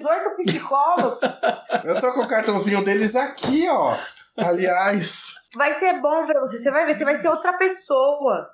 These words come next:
Speaker 1: Terapia é tudo. E eu não vou dizer, eu ainda falo assim, eu não vou dizer pra você que é bom sempre, a gente sofre, mas vai melhorar. Pra ser psicólogo, você precisa, pra além de gostar de estudar, porque você tem que tá estudando o tempo todo, precisa ter um instinto de fofoqueiro.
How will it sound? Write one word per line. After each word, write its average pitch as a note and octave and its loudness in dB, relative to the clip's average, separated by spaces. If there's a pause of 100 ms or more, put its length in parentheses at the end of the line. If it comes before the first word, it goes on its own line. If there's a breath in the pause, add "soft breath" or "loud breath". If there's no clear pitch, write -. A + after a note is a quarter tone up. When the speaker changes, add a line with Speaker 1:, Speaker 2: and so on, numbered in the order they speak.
(140)
Speaker 1:
Terapia D4+ 2
é F4+ -2
tudo. D4 0 (240 loud breath)
E C#4 0
eu E4 4
não E4+ -4
vou F4+ 2
dizer, C#4+ 0
eu C4+ 4
ainda C#4 2
falo D4+ 2
assim, D4+ -6
eu C4 0
não C4+ 0
vou E4+ 2
dizer F4 2
pra E4+ 2
você E4 -2
que E4+ 0
é D#4+ 2
bom D#4+ 0
sempre, C4 -2
a B3+ 4
gente C4+ -8
sofre, C4 -2 (320 loud breath)
mas C#4+ 2
vai C#4+ 4
melhorar. C4+ 2
Pra B3+ 2
ser C4 0
psicólogo, C4 0
você C4 0
precisa, B3 -4
pra C4+ 4
além E4 2
de E4+ 0
gostar C#4+ 2
de A#3+ -6
estudar, G#3+ 0
porque A3+ -4
você A3 -6
tem A3 -4
que A3 -14
tá A#3 4
estudando A3 -6 (100)
o G3 -10
tempo C4+ -4
todo, B3+ 0 (120)
precisa C4+ 0
ter C#4+ 4
um C#4+ 0
instinto E4 -2
de D4+ -2
fofoqueiro. A3+ 0